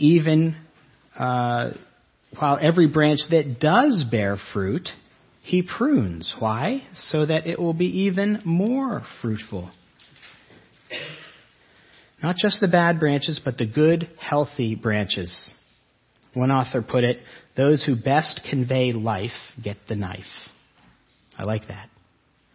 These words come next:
Those who best convey life get the knife.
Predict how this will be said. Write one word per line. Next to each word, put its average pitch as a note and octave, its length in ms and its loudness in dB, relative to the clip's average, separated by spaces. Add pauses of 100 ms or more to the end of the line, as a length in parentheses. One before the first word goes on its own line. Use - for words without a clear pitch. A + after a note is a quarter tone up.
(720)
Those C3 300 -2
who A2+ 100 -4
best A#2+ 380 -6 (100)
convey G#2 420 -4
life F#2+ 380 -8 (640)
get - 220 -8
the F2+ 80 -6
knife. F2 340 -8